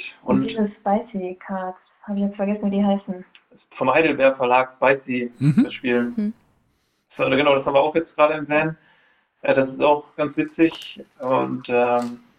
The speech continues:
Speaker 2: also wir haben auf jeden Fall Spiele dabei und die Spiele kann man auch austauschen. Es gibt
Speaker 3: Richtig.
Speaker 2: zwar noch keine Spielschränke, so eine Bücherschränke, aber es ist ja kein Problem, irgendwo anders an Spiele zu kommen und alte Spiele wieder woanders, äh, weitergeben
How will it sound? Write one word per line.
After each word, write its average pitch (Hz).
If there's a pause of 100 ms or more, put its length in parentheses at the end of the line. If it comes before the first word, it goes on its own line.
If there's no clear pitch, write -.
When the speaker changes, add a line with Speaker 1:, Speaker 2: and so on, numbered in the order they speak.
Speaker 2:
also 131
wir 139
haben 185
auf 170
jeden 185
Fall 170
Spiele 196
dabei 175
und 151
die 135
Spiele 160
kann 160
man 139
auch 135
austauschen. 123 (580)
Es -
gibt 123
Speaker 3:
Richtig. 107
Speaker 2:
zwar 147
noch 135
keine 143
Spielschränke, 170
so 139
eine 135
Bücherschränke, 165
aber 131
es 123
ist 135
ja 127
kein 131
Problem, 131
irgendwo 131
anders 131
an 131
Spiele 143
zu 135
kommen 135
und 123
alte 135
Spiele 135
wieder 127 (420)
woanders, 131 (100)
äh, 120 (300)
weitergeben 110